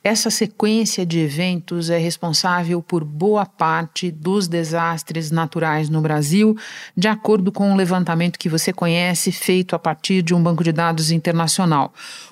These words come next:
Você atuou na elaboração de um estudo que mostra como esses problemas tendem a se potencializar nas próximas décadas e propõe medidas de adaptação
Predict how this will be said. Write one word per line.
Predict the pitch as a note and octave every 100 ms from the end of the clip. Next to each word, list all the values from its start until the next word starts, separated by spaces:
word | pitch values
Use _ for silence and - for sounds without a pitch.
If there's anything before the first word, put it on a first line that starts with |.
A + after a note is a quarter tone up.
| -
Você | F3 A#3 - - B3 B3
atuou | G3 - F3 F3+ F3+
na | F3 F3
elaboração | F3 E3 D#3+ D#3 - F3
de | E3
um | E3 D#3
estudo | - - G#3+ F3 E3+
que | -
mostra | F#3+ G#3 A3+ A3
como | A3 - A3+ A3+
esses | A3+ G#3+
problemas | A3 G3 G3+ G#3+ A3 -
tendem | - G3+ G#3+ G#3 G#3
a |
se | F#3+ G#3+
potencializar | G#3+ - A#3 A#3+ A3+ A3 G#3+ G3+ F3 F3 F#3
nas | F3+ F3+ -
próximas | - F3+ E3+ - F#3 F3+ E3
décadas | D#3 D#3 D3+ - C3+ C3+ - - - - -
e | B3+
propõe | F#4 - A3 A3 A#3+
medidas | A#3 G#3+ F3+ F3+ F#3+ E3+
de | F#3
adaptação | B3 G#3+ - - D#3+ - G3 A3 A#3